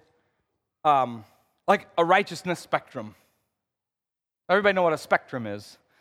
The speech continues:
It's like this big, th-, it's like, where do you fall on whatever? A rainbow is a,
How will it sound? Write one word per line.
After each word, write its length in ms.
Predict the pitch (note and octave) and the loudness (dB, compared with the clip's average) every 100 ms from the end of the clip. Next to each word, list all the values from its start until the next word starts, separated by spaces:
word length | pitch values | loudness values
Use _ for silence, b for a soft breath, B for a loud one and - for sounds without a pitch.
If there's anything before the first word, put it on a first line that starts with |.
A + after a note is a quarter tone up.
| _ | _
It's 100 | D3 | -4
like 140 | G3+ D3 | -2 -2
this 140 | D3+ | -4
big, 380 | - G#3+ D4 - | 0 0 -2 -6
th-, 120 | A#3+ | -8
it's 100 | F3+ | -2
like, 120 | F#3+ | -2
where 340 | E3 C4+ G4 G4 | 2 4 4 2
do 80 | D#4 | 0
you 240 | D4 E4 | 0 0
fall 520 | - C4 C4+ C#4 C#4+ | 0 2 4 4 2
on 440 | A3 A#3+ B3+ B3+ A#3 B B - | 2 4 2 0 -6 B B -2
whatever? 640 | D3+ G#3+ G3 F3 A#2+ G2+ - _ _ _ _ _ _ _ _ _ _ _ _ - | 2 4 4 2 -2 -14 -18 _ _ _ _ _ _ _ _ _ _ _ _ 0
A 80 | G#3 | 2
rainbow 540 | D4 G#4 E4+ A3+ F#3+ | 2 2 2 2 2
is 120 | E3 | 0
a, 120 | F3 | -2